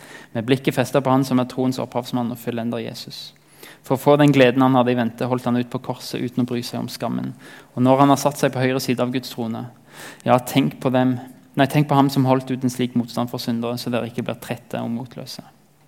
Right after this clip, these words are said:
Legg av. Som et kle av seg for en konkurranse.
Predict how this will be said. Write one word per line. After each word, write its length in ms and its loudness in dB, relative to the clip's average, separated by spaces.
Legg 240 8
av. 160 4
Som 200 2
et 100 2
kle 200 4
av 120 6
seg 160 -2
for 160 0
en 80 -2
konkurranse. 540 -4